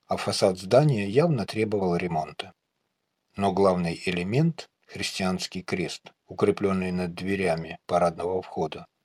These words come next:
видно было издалека. Располагался дом молитвы на самой окраине поселка, что ничуть не смущало верующих прихожан.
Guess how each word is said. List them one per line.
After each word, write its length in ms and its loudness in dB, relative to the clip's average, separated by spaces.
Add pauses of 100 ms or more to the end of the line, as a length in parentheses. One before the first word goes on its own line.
(320)
видно 300 2
было 240 0
издалека. 760 -4 (720)
Располагался 800 2
дом 180 0
молитвы 500 -4
на 120 -8
самой 380 2
окраине 460 2
поселка, 680 -8 (460)
что 240 -2
ничуть 500 2
не 120 -4
смущало 520 0
верующих 640 -4
прихожан. 640 -8